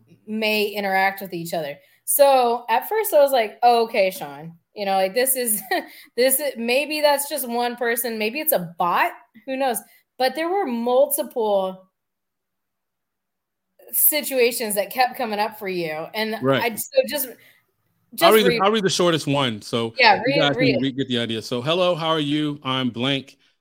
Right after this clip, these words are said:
Speaker 2: I'm new on the dating sites. I'm looking for a serious long-term relationship that leads into marriage. Um, here's my WhatsApp number, and we can chat later offline. Also, I have a daughter,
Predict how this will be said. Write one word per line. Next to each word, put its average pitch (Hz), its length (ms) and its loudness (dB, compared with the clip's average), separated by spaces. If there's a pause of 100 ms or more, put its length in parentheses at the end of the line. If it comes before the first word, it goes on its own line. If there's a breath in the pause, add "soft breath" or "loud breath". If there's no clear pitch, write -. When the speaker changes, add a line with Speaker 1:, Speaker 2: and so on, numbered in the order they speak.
(180)
Speaker 2:
I'm 120 240 -4
new 147 160 0
on 143 140 -2
the 123 80 -6
dating 131 320 -4
sites. 123 420 -8
I'm 117 140 -8
looking 131 200 -8
for 120 180 -12
a 113 60 -10
serious 135 320 -6
long-term 120 340 -8
relationship 120 520 -10
that 113 100 -12
leads 113 200 -12
into 104 140 -10
marriage. 127 580 -8 (400 soft breath)
Um, 110 300 -10
here's 135 180 -4
my 123 140 -4
WhatsApp 123 400 -4
number, 127 400 -4
and 117 160 -10
we 123 100 -4
can 120 140 -8
chat 117 320 -8
later 117 240 -6
offline. 123 800 -4 (420)
Also, 127 440 -2
I 120 100 -4
have 120 200 -4
a 113 60 -4
daughter, 120 560 -2